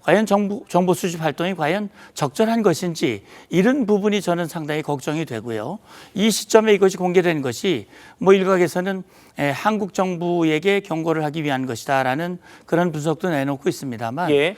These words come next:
Speaker 1: 한미 동맹이 그 어느 때보다 지금 가까운 상황에 있기 때문에, 에, 이것이 그런 의미인지는 좀 더 지켜봐야 될 것 같습니다.
Speaker 2: 알겠습니다. 지금 미국 검찰이 증거라면서 사진들을 한 세 장 정도 공개했는데요.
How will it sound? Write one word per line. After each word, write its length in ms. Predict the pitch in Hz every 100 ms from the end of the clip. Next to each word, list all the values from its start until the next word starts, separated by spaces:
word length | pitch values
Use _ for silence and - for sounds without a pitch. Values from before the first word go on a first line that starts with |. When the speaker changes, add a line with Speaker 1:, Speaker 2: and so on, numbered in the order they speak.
| -
Speaker 1:
한미 240 | - 208 240
동맹이 380 | 214 208 214 196
그 140 | 196
어느 160 | 175 156
때보다 260 | 165 175
지금 100 | 175
가까운 380 | 147 127 185 240
상황에 320 | 190 165 180
있기 200 | 139 -
때문에, 580 | - 123 127 123 101 185 _ - - -
에, 120 | 131
이것이 240 | 151 156
그런 300 | 196 170 214
의미인지는 600 | 214 175 180 160 160 196
좀 180 | 180 160
더 80 | 165
지켜봐야 760 | 143 - 165 165 - - 127 135
될 100 | 135
것 160 | 165
같습니다. 580 | 143 110 110 98 - 101 - - - 151
Speaker 2:
알겠습니다. 520 | 165 165 147 135 143
지금 180 | 196 180
미국 200 | 214 220
검찰이 720 | 202 202 202 208 202 151 -
증거라면서 1300 | 196 208 226 226 196 175 180 175 156 160 160 113 - - -
사진들을 1080 | - 226 226 202 214 214 196 170 117 - _ _
한 100 | 190
세 200 | - 233
장 140 | 240
정도 200 | 226 190
공개했는데요. 800 | 180 170 170 180 170 143 120 170